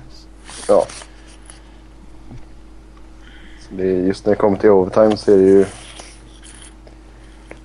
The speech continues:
det, det är inget lotteri, är det ju inte, men det är ju, det är ganska ofta man ser något sånt riktigt flaxmål avgöra, liksom. Som en dubbelstyrning, till exempel.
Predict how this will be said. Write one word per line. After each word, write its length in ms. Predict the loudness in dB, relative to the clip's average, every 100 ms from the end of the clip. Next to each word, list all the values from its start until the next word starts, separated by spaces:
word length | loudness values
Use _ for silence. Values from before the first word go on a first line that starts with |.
| -20 -14
det, 240 | -8 -6 -2
det 120 | 2
är 40 |
inget 200 | 2 4
lotteri, 640 | 2 2 0 0 0 2 0
är 60 |
det 40 | 0
ju 60 |
inte, 240 | -4 -10 -14 -14
men 220 | -10 -6
det 80 | -4
är 180 | -2 0
ju, 460 | 2 2 2 -2 -6 -16 -20 -20 -20 -20 -20 -20 -20 -20 -20 -20 -20 -20 -20 -20 -6
det 80 | 0
är 20 |
ganska 240 | 0 0
ofta 220 | -4 -2
man 140 | -2 0
ser 160 | 0
något 180 | -2 -2
sånt 220 | -6 -6
riktigt 400 | -6 -6 -6 -8
flaxmål 680 | -4 -4 -4 -8 -4 -2 0
avgöra, 560 | 2 2 2 0 -2 -6
liksom. 180 | -10 -16 -20 -20 -20 -20 -20 -20 -20 -20 -20 -20 -20 -20 -20 -20 -20 -20 -20 -20 -16 -16 -16 -20 -20 -20 -20 -20 -20 -20 -20 -14
Som 180 | -8 -6
en 180 | -6 -10 -12
dubbelstyrning, 880 | -10 -2 0 2 0 0 0 0 -2 -6 -10
till 120 | -8
exempel. 360 | -6 -4 -4